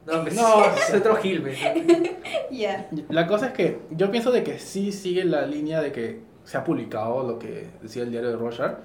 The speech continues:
Speaker 2: ¿ya? Y que la gente sabe la verdad, y que por eso hay un gobierno que parece un poco autoritario, porque, eh, empieza el tráiler, lo del TikTok, TikTok, y aparecen los Rogers,
Speaker 1: Sí,
Speaker 2: y aparece,
Speaker 1: el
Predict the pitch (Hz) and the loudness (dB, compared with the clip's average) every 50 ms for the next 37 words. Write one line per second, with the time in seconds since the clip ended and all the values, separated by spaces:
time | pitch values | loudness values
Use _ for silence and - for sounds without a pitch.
0 | - - - - - - 117 113 107 - - - - - - - _ - _ _ | -20 -20 -20 -20 -14 -8 -6 -4 -4 -6 -6 -12 -18 -20 -20 -20 _ -20 _ _
1 | _ - - 135 123 - 135 127 127 123 127 123 117 120 120 - - - - _ | _ -12 -12 -12 -8 -4 -2 0 0 2 0 0 -2 -4 -8 -12 -20 -20 -20 _
2 | _ - _ - - _ _ - - - - - - 127 123 113 147 151 170 170 | _ -20 _ -20 -20 _ _ -20 -20 -20 -20 -16 -8 -8 -6 -4 -2 -2 2 4
3 | 175 170 170 160 143 127 123 127 127 147 165 - - - - - - 131 139 117 | 6 6 8 8 8 6 4 4 2 0 -2 -6 -12 -20 -20 -18 -10 -8 -6 -4
4 | 123 131 135 170 160 165 165 160 139 127 131 139 143 139 156 165 165 160 135 120 | -4 -4 -2 0 0 2 2 2 2 2 2 2 0 0 0 -2 -4 -4 -4 -6
5 | 123 - 143 143 135 135 147 143 156 147 151 143 127 113 107 127 127 143 165 165 | -8 -8 -8 -12 -8 -8 -6 -4 -4 -4 -4 -6 -6 -6 -6 -6 -4 -2 -2 -4
6 | 147 - 123 120 117 117 113 117 107 - - - - - - - 123 120 113 139 | -4 -6 -6 -6 -6 -6 -8 -10 -12 -14 -16 -20 -20 -20 -18 -14 -14 -10 -10 -8
7 | 139 160 147 131 - - 143 143 143 147 160 170 170 175 - - - - - - | -4 -4 -4 -4 -2 -4 -4 -2 -2 -2 -2 -2 -2 -4 -10 -16 -20 -20 -20 -20
8 | - - - - - - - 131 127 131 127 123 123 120 120 - 156 151 - 160 | -20 -20 -20 -20 -20 -20 -10 -4 0 2 4 4 4 2 0 -2 -6 -4 -2 -2
9 | 147 147 - 170 165 - 160 165 170 151 127 117 120 143 156 139 127 127 139 143 | -2 -2 -4 -6 -4 -2 0 0 0 0 -2 -4 -4 -4 -4 -4 -2 -2 -2 0
10 | 151 147 147 151 160 147 147 131 135 135 143 143 160 185 - | 2 2 2 2 4 4 4 4 6 4 2 2 2 -2 -2